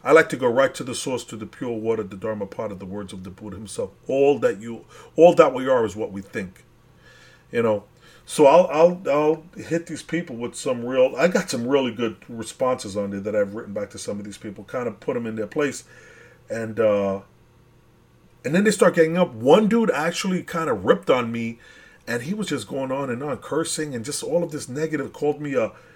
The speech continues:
a juggalo, and, you know, whatever, right? And, uh, I look at his profile and his, you know, on, on Reddit, it says your birthday. So it said day one. So in other words, he basically just literally at that moment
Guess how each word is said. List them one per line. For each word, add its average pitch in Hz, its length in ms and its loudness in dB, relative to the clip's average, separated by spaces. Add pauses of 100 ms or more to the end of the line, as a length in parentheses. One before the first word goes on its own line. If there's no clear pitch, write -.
(540)
a 120 80 -10
juggalo, 147 1160 10
and, 117 420 -8
you 147 100 -2
know, 143 140 2
whatever, 120 440 6
right? 160 320 2 (400)
And, 120 360 2
uh, 104 400 4 (1000)
I 123 100 2
look 139 320 2
at 185 80 6
his 143 120 2
profile 135 680 6
and 120 420 -6
his, 127 360 -8 (160)
you 147 100 -2
know, 131 80 2
on, 120 220 -2
on 110 220 -6
Reddit, 160 380 2
it 113 260 -8
says 113 200 -6
your 110 80 -6
birthday. 127 460 0
So 104 240 -8
it 104 100 -14
said 113 320 0
day 120 160 -2
one. 123 380 -2 (180)
So - 140 -6
in 156 60 2
other 170 120 2
words, 170 180 0
he 180 100 -2
basically 170 580 0
just 147 380 0
literally 147 440 2
at 123 160 -2
that 131 240 -2
moment 131 420 -4